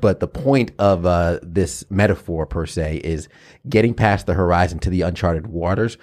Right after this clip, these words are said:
might just have those hidden treasures you've been looking for your whole life.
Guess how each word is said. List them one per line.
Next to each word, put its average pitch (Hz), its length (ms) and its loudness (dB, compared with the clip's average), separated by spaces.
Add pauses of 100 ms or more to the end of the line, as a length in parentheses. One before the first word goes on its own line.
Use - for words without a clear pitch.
(220)
might 139 240 0
just 151 160 0
have 123 220 2
those 107 200 2
hidden 92 240 0
treasures 82 400 -4
you've 85 120 -2
been 80 100 -6
looking 80 240 -8
for 76 100 -10
your 69 140 -8
whole - 240 -10
life. - 260 -18